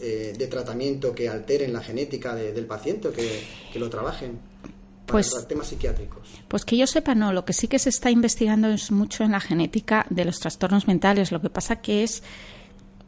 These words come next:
Speaker 2: muy compleja. Por ejemplo, para, eh, la depresión se han descrito doscientos noventa y tres genes, con lo cual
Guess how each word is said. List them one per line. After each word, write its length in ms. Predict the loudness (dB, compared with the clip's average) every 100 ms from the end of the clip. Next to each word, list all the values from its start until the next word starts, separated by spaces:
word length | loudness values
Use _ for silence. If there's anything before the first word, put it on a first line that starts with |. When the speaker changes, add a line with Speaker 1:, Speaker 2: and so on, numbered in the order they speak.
| -2
Speaker 2:
muy 200 | 0 4
compleja. 680 | 4 4 4 4 2 -2
Por 100 | -2
ejemplo, 380 | -2 0 0 0
para, 560 | -2 0 2 4 2 2
eh, 320 | 0 2 2 2
la 140 | 0
depresión 440 | 0 -2 -2 0 2
se 100 | 2
han 80 | 2
descrito 420 | 0 -2 0 2
doscientos 560 | 2 0 -2 0 0
noventa 300 | 0 -2 -2
y 60 | -4
tres 260 | -2 -4 0
genes, 480 | 4 4 2 -4
con 200 | -10 -8
lo 100 | -8
cual 360 | -6 0 2